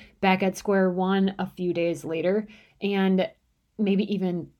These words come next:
further behind square one, right? Because of that negative loop and the feelings of quitting and things like that. And so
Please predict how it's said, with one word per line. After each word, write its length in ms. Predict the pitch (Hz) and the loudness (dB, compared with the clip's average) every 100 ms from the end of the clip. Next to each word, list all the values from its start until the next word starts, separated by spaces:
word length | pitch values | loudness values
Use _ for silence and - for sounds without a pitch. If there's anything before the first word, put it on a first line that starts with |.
| _ _ - | _ _ -4
further 280 | 190 175 170 | -2 0 -2
behind 360 | 170 170 160 | -4 -4 -8
square 280 | 165 165 160 | -4 -2 -2
one, 180 | 156 156 | -4 -6
right? 240 | 156 160 | -6 -6
Because 300 | 165 180 165 | -6 -6 -4
of 240 | - 165 160 | -2 -4 -4
that 240 | 160 - | -6 -6
negative 720 | 175 185 185 180 180 170 160 - | 0 2 2 4 4 2 -2 -4
loop 520 | 175 180 175 160 - | -2 2 2 0 -6
and 180 | 175 165 | -8 -8
the 120 | 165 | -8
feelings 480 | - 185 180 180 175 | -2 0 0 -2 -4
of 240 | 175 170 | -6 -8
quitting 420 | - 233 214 202 | -2 2 2 2
and 100 | 185 | 0
things 220 | 180 190 185 | 2 0 0
like 160 | 180 | 0
that. 160 | 170 170 | -2 -2
And 160 | 170 | -6
so 240 | 147 185 | 0 2